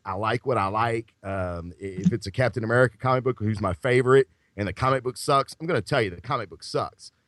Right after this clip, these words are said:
But what I'll tell you is, is what I thought was good about it and what was bad. And you may like what I say is good enough about it, then that you maybe wanna go to the comic book shop and check it out for yourself.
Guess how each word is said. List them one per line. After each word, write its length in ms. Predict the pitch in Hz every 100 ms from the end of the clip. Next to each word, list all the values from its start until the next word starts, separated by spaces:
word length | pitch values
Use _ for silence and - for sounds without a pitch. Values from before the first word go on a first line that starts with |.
| _
But 80 | 120
what 140 | 143
I'll 100 | 127
tell 300 | 117 175 196
you 180 | 180 120
is, 400 | 113 117 110 107 -
is 160 | 101
what 140 | 101 107
I 140 | 113 143
thought 260 | 160 151
was 140 | - -
good 160 | 131
about 320 | 123 120 120
it 100 | 120
and 100 | 101
what 140 | 110 113
was 100 | 87
bad. 400 | 110 113 110 113
And 140 | 104 120
you 100 | 202
may 240 | 185 170
like 560 | 127 120 120 135 147 _
what 260 | - 107 107
I 180 | 107 117
say 520 | 113 135 123 127 131
is 160 | 98 90
good 200 | 87 117
enough 260 | 131 131 127
about 300 | 113 127 135
it, 80 |
then 120 | - 131
that 120 | 143
you 140 | 170
maybe 240 | 185 151 143
wanna 200 | 123 117
go 140 | 113
to 40 | 107
the 80 | 101
comic 280 | 113 110
book 120 | 101 95
shop 280 | 101 95
and 80 | 90
check 220 | 80 101
it 80 | 92
out 160 | 92 -
for 80 | 85
yourself. 560 | 76 - 82 53 -